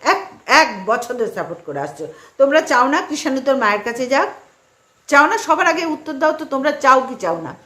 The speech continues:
সবার আগে উত্তর দাও। একটা বাচ্চা তার মা থাকতে এক বছর ধরে কেন প-,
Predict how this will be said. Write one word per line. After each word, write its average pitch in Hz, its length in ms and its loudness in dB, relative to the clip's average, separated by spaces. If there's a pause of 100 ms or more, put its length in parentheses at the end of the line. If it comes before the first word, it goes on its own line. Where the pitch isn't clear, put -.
(300)
সবার 339 320 4
আগে 277 140 0
উত্তর 262 260 -4
দাও। 170 300 -6 (140)
একটা - 200 -6
বাচ্চা 262 400 0
তার 302 180 -2
মা 254 240 0 (100)
থাকতে 302 260 -2
এক 247 380 2
বছর 294 300 -2
ধরে 247 500 0 (840)
কেন 320 420 0
প-, 277 280 0